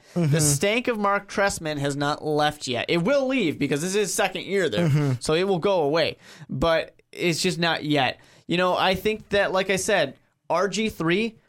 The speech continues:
Speaker 2: when he's healthy and when he's got Coleman, when he has, uh, Terrell Pryor, who's not gonna be, like, a huge name, but he's gonna make some Sports Center type
Speaker 1: Mm-hmm.
Speaker 2: of plays. Uh, and then, you, of course, you have Josh Gordon coming back, which apparently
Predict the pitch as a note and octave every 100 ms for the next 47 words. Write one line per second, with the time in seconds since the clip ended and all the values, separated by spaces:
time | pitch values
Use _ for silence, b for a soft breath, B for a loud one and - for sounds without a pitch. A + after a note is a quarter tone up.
0 | b C#3+ D#3+ G#3 D#3 D3 F#3 A#3 A#3+ b
1 | b C3+ D3 D#3+ G3+ D3+ F#3 E3+ - E3+
2 | F3 F3+ F3+ F3 D3+ D3 F#3+ F3+ F3 F3
3 | F3 D#3+ B B E3 - D3+ D3+ D3+ D#3+
4 | E3 F3 - E3 F3 F3+ E3+ E3 D3 -
5 | D#3+ E3 F#3 G#3 G#3 F#3+ F#3+ F3 C3+ B2+
6 | - D#3+ D#3+ E3+ F3 F3+ C#3+ C#3 C#3+ D3
7 | C#3+ C3+ B2+ - - C#3 - E3 D#3 D#3+
8 | D3+ D#3 D3 F3 F3+ F3 B B B B
9 | - C3+ C#3 C#3 C#3 D#3 D#3+ E3+ F3 F3
10 | D3 - E3+ - D#3+ D3+ D#3 D3+ - E3
11 | F#3+ E3 B2+ A#2+ A#2 - - b - D3+
12 | - D#3+ F3+ E3+ D#3+